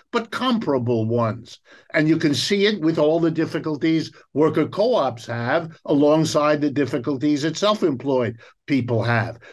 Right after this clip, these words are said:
But you are seeing another aspect of the decline of capitalism when you notice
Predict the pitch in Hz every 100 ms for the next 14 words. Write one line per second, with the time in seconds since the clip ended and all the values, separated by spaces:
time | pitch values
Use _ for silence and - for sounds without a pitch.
0 | - 156 139 143 196 254 226 165 120 -
1 | 254 262 196 147 147 170 165 - _ 151
2 | 147 151 180 208 214 190 160 - _ _
3 | - 196 220 - - 147 131 - 139 123
4 | 139 120 135 107 156 151 143 135 117 113
5 | 220 254 208 127 120 123 113 127 117 -
6 | - 123 143 175 170 160 170 165 165 233
7 | 269 143 123 143 -